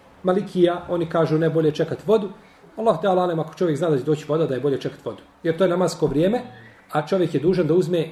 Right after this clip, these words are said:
propisani taharet, taman da malo odgodio to prvo vrijeme, to je bolje nego da klanja, znači, sa tejemum, ako postoji mogućnost, znači, da nakon toga uzme, uzme, jeli, abdest. Kaže šejh Islam Ibn Taymije u svojim fetvama,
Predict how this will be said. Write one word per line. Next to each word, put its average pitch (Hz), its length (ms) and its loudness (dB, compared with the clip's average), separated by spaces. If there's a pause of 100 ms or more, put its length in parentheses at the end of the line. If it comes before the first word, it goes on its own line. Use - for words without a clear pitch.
(160)
propisani 165 580 0
taharet, 175 460 0
taman 214 240 0
da 180 60 0
malo 175 200 2
odgodio 160 560 2 (260)
to 175 180 4
prvo 165 240 2
vrijeme, 160 300 0
to 160 160 2
je 139 80 4
bolje 165 300 2
nego 160 240 0
da 156 460 -4
klanja, 156 240 2
znači, 143 420 -2
sa - 140 -6
tejemum, 156 360 0 (200)
ako 151 200 -6
postoji 135 380 -4
mogućnost, 135 340 -6
znači, 131 200 -10
da 127 180 -10
nakon 131 280 -8
toga 131 340 -6
uzme, 139 320 -4 (280)
uzme, 143 380 -2 (440)
jeli, 135 280 -4
abdest. - 520 -10
Kaže 226 180 4
šejh 226 240 -2
Islam 180 200 2
Ibn 175 140 0
Taymije 175 220 2
u 156 40 2
svojim 156 240 -2
fetvama, 156 460 0